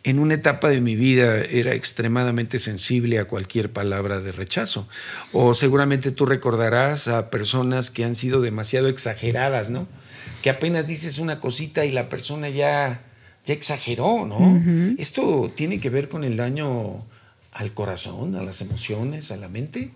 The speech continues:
Speaker 2: Claro que sí, porque está uno muy sensible, una sensibilidad extrema. De cualquier cosa que hablan, dicen, lo sientes personal,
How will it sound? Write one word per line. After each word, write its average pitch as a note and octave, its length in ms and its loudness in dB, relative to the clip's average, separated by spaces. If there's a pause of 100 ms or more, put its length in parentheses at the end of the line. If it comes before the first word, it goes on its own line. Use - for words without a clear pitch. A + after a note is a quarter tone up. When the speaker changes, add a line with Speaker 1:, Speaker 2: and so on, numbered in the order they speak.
Speaker 2:
Claro G3 380 6
que F3+ 140 2
sí, G3 220 4
porque G3 320 2
está G3 280 4
uno G#3 320 6
muy G3+ 240 8
sensible, G3 840 6
una F#3+ 420 6
sensibilidad E3+ 920 4
extrema. F#3 720 4 (340)
De F#3 200 6
cualquier F#3+ 540 6
cosa G#3+ 400 4
que E3+ 480 2
hablan, G3 680 6
dicen, F#3 560 4 (420)
lo F3+ 140 8
sientes G3 400 6
personal, E3+ 760 0